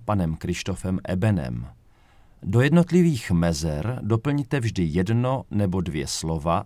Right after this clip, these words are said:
nebo číslo, které uslyšíte. Odpovědi napište tiskacími písmeny. Doplňte pouze vaši konečnou odpověď.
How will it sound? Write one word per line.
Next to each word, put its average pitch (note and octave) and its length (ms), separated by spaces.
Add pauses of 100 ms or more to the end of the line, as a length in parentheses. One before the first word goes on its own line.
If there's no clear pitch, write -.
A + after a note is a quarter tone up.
nebo D2 340
číslo, D#2+ 680 (280)
které A2 440
uslyšíte. A2 880 (680)
Odpovědi D#2 800
napište F#2+ 520
tiskacími G2+ 840
písmeny. F#2+ 840 (680)
Doplňte D3+ 640
pouze B2+ 460
vaši A2 360
konečnou G2+ 840
odpověď. F#2+ 840